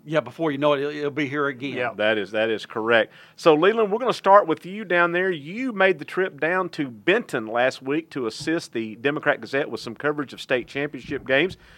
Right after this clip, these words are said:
Speaker 3: We had, if I got the mi-, if I got the count right, Henry, we had ten teams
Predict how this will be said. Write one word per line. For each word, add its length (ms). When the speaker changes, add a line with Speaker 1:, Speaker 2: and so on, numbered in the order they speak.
Speaker 3:
We 280
had, 280
if 160
I 120
got 240
the 40
mi-, 160
if 220
I 80
got 180
the 60
count 260
right, 340
Henry, 300
we 180
had 260
ten 320
teams 520